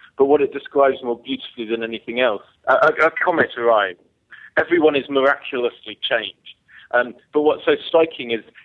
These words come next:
is their attitude to that change after it's happened, the way they can look back and go, "How did we ever think otherwise?" Obviously, that,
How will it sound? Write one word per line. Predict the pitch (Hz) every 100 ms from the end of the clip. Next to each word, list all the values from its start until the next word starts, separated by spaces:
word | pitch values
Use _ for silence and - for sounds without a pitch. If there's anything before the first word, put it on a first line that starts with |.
| -
is | 117 120
their | 123
attitude | 131 - 127 - 107 -
to |
that | 110 -
change | - 113 110 113
after | 117 - 117
it's | 101
happened, | - 127 - 87 _ _ _ -
the | 131
way | 135 123
they |
can | 120 127
look | 131 - -
back | 131 -
and | 113
go, | 117 - - _
"How | - 170
did | 180 185
we | 202 131
ever | 123 120 -
think | 135 -
otherwise?" | 165 175 104 87 - _ _ _ _ -
Obviously, | 185 185 165 - 117 104
that, | 107